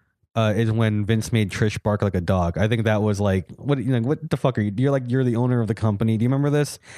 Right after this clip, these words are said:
And it wasn't so much that, just that storyline, and it's not really Vince's fault. It's the culture we were in.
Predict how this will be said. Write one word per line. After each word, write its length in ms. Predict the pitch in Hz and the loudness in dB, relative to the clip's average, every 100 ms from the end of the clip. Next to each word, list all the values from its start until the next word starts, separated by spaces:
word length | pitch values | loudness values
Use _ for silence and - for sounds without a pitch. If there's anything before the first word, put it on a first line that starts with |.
| - - - | -10 -10 -2
And 140 | 147 | 0
it 80 | 160 | 2
wasn't 400 | 202 220 202 139 | 0 0 -2 -2
so 160 | 175 | 0
much 220 | 160 156 - | 0 0 0
that, 240 | 135 110 | -2 0
just 160 | 127 - | -2 0
that 140 | 113 | 0
storyline, 600 | - 113 120 139 147 147 - | 0 2 2 2 0 0 0
and 120 | 120 | 0
it's 120 | 120 | 2
not 120 | 143 | 0
really 200 | 131 123 | 2 2
Vince's 360 | 110 117 120 104 | 2 0 -2 -4
fault. 360 | 117 107 117 - | 0 0 0 0
It's 180 | 113 - | -2 -2
the 120 | 113 | -4
culture 400 | - 110 - 143 | -2 -4 -2 -2
we 80 | 139 | 0
were 220 | 147 151 | 2 2
in. 180 | 151 | 0